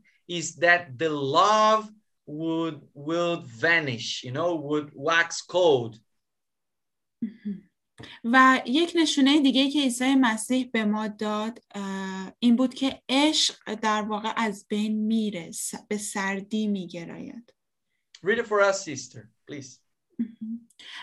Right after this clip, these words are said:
Speaker 2: اه، متی بیست و چهار آیه دوازده: «در نتیجه افزونی شرارت، محبت بسیاری به سردی خواهد گرایید.»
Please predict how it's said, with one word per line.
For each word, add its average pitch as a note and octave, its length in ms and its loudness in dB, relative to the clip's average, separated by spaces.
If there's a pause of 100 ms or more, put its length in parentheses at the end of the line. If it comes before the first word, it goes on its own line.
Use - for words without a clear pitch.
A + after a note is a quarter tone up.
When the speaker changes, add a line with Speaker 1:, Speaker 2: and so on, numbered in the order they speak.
Speaker 2:
اه، A#3 280 2
متی A#3+ 520 6 (280)
بیست B3+ 260 -2
و G#3+ 60 0
چهار A3+ 680 -2
آیه G#3 280 -2
دوازده: F3 640 -6 (260)
«در B3 180 10
نتیجه C#4+ 580 4 (120)
افزونی A#3+ 680 4
شرارت، A3 680 0 (240)
محبت A#3+ 680 6
بسیاری A#3+ 840 2
به A3+ 180 -2
سردی F#3+ 760 -6
خواهد F#3 380 -12
گرایید.» F3+ 500 -10